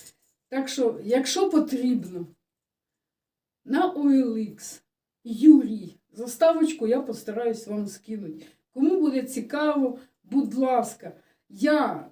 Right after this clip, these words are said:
що я хочу сказати, якщо людина мені позвонить і скаже: «Мені потрібен такий-такий воблер, мені подобається оцей воблер», я людині скажу: «Вибери ще один, який тобі подобається». Або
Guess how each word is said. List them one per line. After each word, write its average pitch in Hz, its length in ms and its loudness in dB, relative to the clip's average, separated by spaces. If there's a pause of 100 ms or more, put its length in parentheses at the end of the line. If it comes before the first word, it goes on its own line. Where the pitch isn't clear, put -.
що - 200 -6
я 392 140 4
хочу 311 340 0
сказати, 233 460 -2
якщо 262 320 -2
людина 339 400 8
мені 285 260 10
позвонить 262 800 -2 (180)
і 269 120 -2
скаже: 233 440 0
«Мені 285 520 10 (280)
потрібен 254 520 -4
такий-такий 240 640 -2
воблер, 302 500 2 (340)
мені 262 360 8
подобається 226 640 0
оцей 330 320 0
воблер», 208 460 0 (680)
я 302 200 -2
людині 277 400 4
скажу: 220 640 -4
«Вибери 320 400 2
ще 247 300 0
один, 269 400 2 (540)
який 302 320 2
тобі 254 160 -2
подобається». 175 800 -6 (220)
Або 330 500 -4